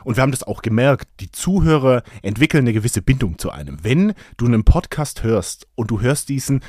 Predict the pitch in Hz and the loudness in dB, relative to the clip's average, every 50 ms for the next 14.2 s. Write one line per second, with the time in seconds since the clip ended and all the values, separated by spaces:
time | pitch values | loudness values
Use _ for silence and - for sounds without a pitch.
0 | - - - - - - - 95 98 127 151 165 170 143 - _ - - _ _ | -14 -20 -20 -20 -20 -20 -16 -8 -4 0 2 2 2 2 -2 _ -16 -20 _ _
1 | _ _ _ _ 151 120 139 147 - - 139 120 120 135 135 120 120 117 113 123 | _ _ _ _ -2 2 2 2 4 2 0 0 2 0 0 0 0 2 2 2
2 | 123 - 135 120 110 113 - - - - _ _ _ _ _ _ _ _ - - | 2 2 0 0 0 -2 -4 -8 -16 -20 _ _ _ _ _ _ _ _ -20 -20
3 | - _ _ _ _ - 123 120 120 123 - 143 127 117 107 - - - 139 156 | -20 _ _ _ _ 0 2 2 2 2 0 -2 -2 -2 -2 -2 -2 0 0 2
4 | 147 - - - - 101 - - 117 113 - - - 92 - - 90 85 80 69 | 2 0 -2 -2 -2 2 4 4 4 2 0 -6 -8 -8 -8 -8 -10 -10 -10 -10
5 | 71 - 80 87 98 123 139 - 117 107 120 - - 156 147 - - - - - | -12 -12 -6 -2 0 0 0 0 -2 -2 -2 -2 -2 -4 -6 -8 -12 -18 -20 -20
6 | 117 - _ _ _ _ _ _ - 110 127 147 165 - 135 127 127 123 120 - | -20 -20 _ _ _ _ _ _ -4 0 0 0 0 0 0 2 2 2 2 0
7 | - 175 - - 147 139 139 139 139 135 123 123 123 - 175 - - 151 139 - | 0 0 0 -2 -2 -2 -2 -2 -2 -2 -2 -2 0 0 -2 -2 -2 -4 -4 -4
8 | - 143 - - 120 110 110 110 117 117 113 120 - - 123 120 - - 160 139 | -6 -8 -4 -2 -2 0 2 2 2 2 2 0 0 0 0 0 0 0 -2 -4
9 | - 113 98 110 123 135 - 117 - - - 117 120 131 127 - - - _ - | -4 -4 -2 -2 -2 -4 -4 -6 -8 -8 -6 -4 -4 -4 -4 -6 -12 -14 _ -8
10 | 151 - 170 - - 104 101 104 101 - - 104 104 117 123 123 117 - _ - | -8 -6 -6 -8 -6 -6 -6 -6 -6 -4 -2 -2 0 0 0 0 -2 -2 _ -8
11 | 95 - 107 - - 107 90 98 92 78 71 - - 76 82 95 117 139 143 - | -8 -8 -8 -6 -6 -6 -6 -6 -6 -8 -10 -14 -12 -8 -4 0 2 2 2 0
12 | 98 92 95 104 90 87 90 90 - - 87 78 76 71 - - - - - - | -2 -4 -4 -6 -8 -8 -10 -12 -10 -10 -10 -10 -10 -12 -16 -18 -18 -20 -20 -18
13 | - - 131 127 165 - - 120 170 185 226 233 208 - - 101 - - - - | -10 -6 -6 -4 -4 -4 -6 -6 -4 0 0 0 0 -2 -4 -8 -10 -12 -14 -16
14 | 131 - - | -16 -16 -16